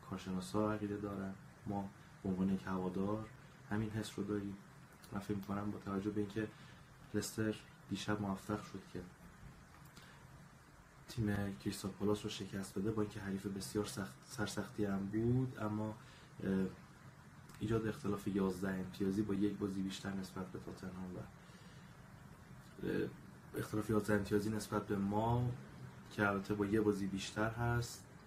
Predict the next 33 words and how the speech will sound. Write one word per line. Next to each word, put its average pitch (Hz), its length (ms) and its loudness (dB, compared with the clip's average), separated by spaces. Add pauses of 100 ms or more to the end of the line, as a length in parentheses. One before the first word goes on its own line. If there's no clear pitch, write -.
(120)
یعنی 101 120 2
ما 104 100 4
می‌تونیم 107 380 2
با 92 160 2 (320)
انجام 101 300 4
بازی 98 200 2
عقب 95 200 2
افتادن 95 420 -2
برابر 95 340 0
وست - 200 -6
بروم 98 180 0 (380)
این 104 100 -2
فاصله 98 360 2
رو 98 80 4
به 95 120 -2 (160)
هشت - 480 0 (560)
برسونیم 104 680 2
و 95 60 -4
به 95 120 -2
حداقل 92 520 0
برسونیم 107 520 -2 (760)
که 104 240 6 (340)
بازم 117 280 6
در 98 140 0
صورت 107 260 -2
کار 107 160 2
دشواریه، 113 600 2
اما 120 180 4
می‌تونیم 110 400 0
امید 98 200 0
داشته 95 340 -2
باشیم 98 320 -6
که - 140 -10